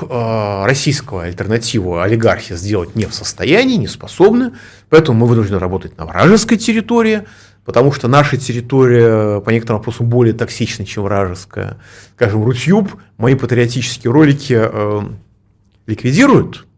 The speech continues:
с сообщением, что не противоречит его ре-, э, редакционной политике, а при том, что на Ютьюбе они совершенно спокойно висят, никому нафиг не нужны.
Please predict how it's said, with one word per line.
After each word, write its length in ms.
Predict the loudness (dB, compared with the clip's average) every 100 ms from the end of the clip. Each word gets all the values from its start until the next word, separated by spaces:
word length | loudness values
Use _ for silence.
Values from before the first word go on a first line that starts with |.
| _ _ _ -10
с 120 | -2
сообщением, 360 | 0 2 0
что 120 | 0 -2
не 60 |
противоречит 600 | -2 0 4 4 4 0
его 520 | -2 2 4 4 2 -4 -20 -20 -20 -8
ре-, 180 | 0 2
э, 260 | 4 2 2
редакционной 520 | 2 2 4 2 2
политике, 680 | 4 4 4 0 -4 -4 -6 -12 -20 _ -8
а 160 | -6
при 160 | -6 -4
том, 260 | 2 2
что 440 | 2 -4 -2 0 2
на 80 | 2
Ютьюбе 320 | 0 0 2
они 80 | 0
совершенно 220 | 0 -6
спокойно 400 | -4 -2 0 2
висят, 420 | 0 -2 -4 -6
никому 260 | -8 -4 -2
нафиг 400 | 0 0 -4 -16
не 60 |
нужны. 280 | -20 -20 _